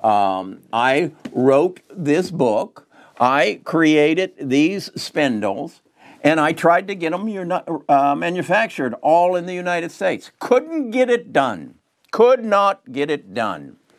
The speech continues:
Nobody would do it for me, so we can't do it.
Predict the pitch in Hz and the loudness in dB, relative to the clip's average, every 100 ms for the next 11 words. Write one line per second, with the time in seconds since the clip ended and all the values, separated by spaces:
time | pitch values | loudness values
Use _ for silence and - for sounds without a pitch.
0 | - - - - - - 151 202 190 190 | -20 -20 -18 -16 -8 2 4 6 4 4
1 | 196 170 220 226 - 151 107 76 - _ | 2 2 2 2 2 -4 -2 -6 -10 _
2 | _ - 143 151 151 190 185 180 220 156 | _ -4 0 0 2 2 2 2 2 2